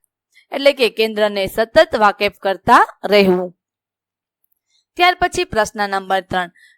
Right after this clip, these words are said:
નીચે આપેલા વિધાનો ખરા છે કે ખોટા તે જણાવો. પેલો, પેલું વાક્ય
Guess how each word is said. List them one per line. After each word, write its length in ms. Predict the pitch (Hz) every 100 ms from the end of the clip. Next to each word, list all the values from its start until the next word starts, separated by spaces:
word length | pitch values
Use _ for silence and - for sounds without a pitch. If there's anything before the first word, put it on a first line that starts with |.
| -
નીચે 280 | 208 214 330
આપેલા 480 | 349 359 359 359 339
વિધાનો 480 | 240 208 196 196
ખરા 340 | 185 202 190 185
છે 200 | - 294
કે 180 | 370 359
ખોટા 420 | - 302 285 254
તે 180 | 220 190
જણાવો. 580 | 190 180 175 175 175 - _ _ _ _ -
પેલો, 240 | 359 294 - _ _ _ _ _ _ -
પેલું 280 | 381 311
વાક્ય 380 | 202 190 - 180